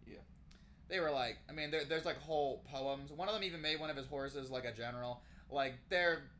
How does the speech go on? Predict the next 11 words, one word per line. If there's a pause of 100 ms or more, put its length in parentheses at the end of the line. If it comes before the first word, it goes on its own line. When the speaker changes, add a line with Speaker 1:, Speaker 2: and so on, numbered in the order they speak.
(260)
Speaker 2:
they
were
way
into
their
horses. (1300)
Speaker 1:
I
love
you,
Mister
Horse.